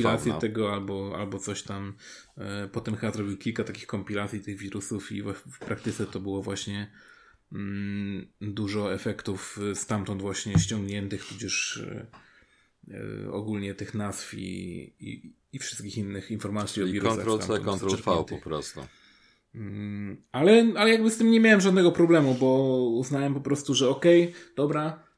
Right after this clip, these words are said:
Speaker 1: to jest popularne, on robi to transformatywnie, bądź co bądź, więc jest to kompletnie co innego, jakby, wiesz, e, nie ma tam, mm, takiego dosłownie kopiuj wklej,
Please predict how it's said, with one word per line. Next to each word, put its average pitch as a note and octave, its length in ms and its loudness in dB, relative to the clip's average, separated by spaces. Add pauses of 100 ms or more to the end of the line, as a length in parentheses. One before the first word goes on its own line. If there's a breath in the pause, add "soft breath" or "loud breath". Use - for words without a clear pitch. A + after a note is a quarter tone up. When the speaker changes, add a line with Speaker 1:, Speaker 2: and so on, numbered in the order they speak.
(120)
Speaker 1:
to C#3 80 -4
jest C3+ 100 -6
popularne, C#3+ 640 2
on D3 140 0
robi C#3+ 200 2
to C#3+ 80 2
transformatywnie, C#3+ 840 2
bądź C#3 220 0
co C#3+ 100 0
bądź, C3+ 320 0
więc B2+ 200 -2
jest B2 140 -8
to A#2+ 80 -4
kompletnie C3+ 480 0
co B2+ 120 -2
innego, A#2+ 500 0
jakby, A2+ 640 0
wiesz, G#2 420 -2 (420 loud breath)
e, G#2+ 440 0
nie A#2 200 4
ma A#2+ 140 4
tam, A2 520 0 (680)
mm, G#2 340 -2
takiego G#2 560 0
dosłownie G2+ 880 -4
kopiuj G2+ 300 -4
wklej, G2 500 -4